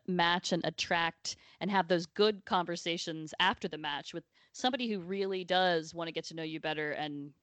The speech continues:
connect with you. And if you don't wanna, if you're on there a-, and you're not about having sex the first time you get on a date with them,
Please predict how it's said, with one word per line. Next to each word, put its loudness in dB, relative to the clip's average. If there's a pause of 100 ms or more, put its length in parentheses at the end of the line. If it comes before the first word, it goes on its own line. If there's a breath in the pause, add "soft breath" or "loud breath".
(360 soft breath)
connect -2
with -6
you. 0
And 2
if 0
you 2
don't 6
wanna, 2
if -2
you're 4
on 6
there 2
a-, -4 (100)
and 0
you're -2
not 2
about 2
having 0
sex -6
the -4
first -4
time 0
you 2
get 0
on 2
a 0
date 4
with 2
them, 6